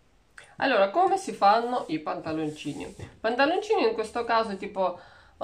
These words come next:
non sono i colon, perché saranno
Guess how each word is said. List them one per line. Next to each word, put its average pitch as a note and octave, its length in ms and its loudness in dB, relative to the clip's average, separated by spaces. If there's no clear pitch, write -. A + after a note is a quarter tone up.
non A3+ 220 2
sono G#3 280 0
i A#3+ 120 -2
colon, A#3+ 500 4
perché G#3+ 300 -4
saranno F#3 760 0